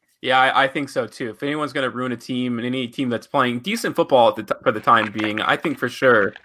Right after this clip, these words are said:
it's go-, it's gonna be them. So I'll, I'll take the Eagles with you there, and I think the Cowboys actually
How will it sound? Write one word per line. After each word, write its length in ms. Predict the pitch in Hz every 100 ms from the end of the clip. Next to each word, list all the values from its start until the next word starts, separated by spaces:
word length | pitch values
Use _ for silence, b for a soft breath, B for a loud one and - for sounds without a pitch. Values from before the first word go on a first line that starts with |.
| - -
it's 220 | 117 113 -
go-, 220 | 113 107
it's 180 | 156 -
gonna 180 | 131
be 140 | 117 113
them. 220 | 104 98
So 160 | - 117
I'll, 280 | 123 - -
I'll 200 | 151 151
take 220 | 156 143
the 80 | 139
Eagles 280 | 120 113 110
with 140 | 104
you 60 | 107
there, 200 | 110 107
and 100 | 107
I 40 |
think 200 | - -
the 60 | -
Cowboys 400 | 135 131 123 147
actually 480 | 131 - 147 139